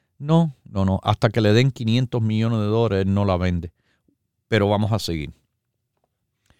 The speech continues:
Súper inteligente y dueño de patentes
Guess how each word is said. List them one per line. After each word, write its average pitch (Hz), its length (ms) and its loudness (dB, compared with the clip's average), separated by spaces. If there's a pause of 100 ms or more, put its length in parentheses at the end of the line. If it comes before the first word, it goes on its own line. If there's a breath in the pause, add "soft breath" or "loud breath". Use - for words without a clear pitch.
(720)
Súper 247 420 4
inteligente 135 1040 4 (400)
y 151 120 6
dueño 180 520 8
de 139 160 8
patentes 127 1200 2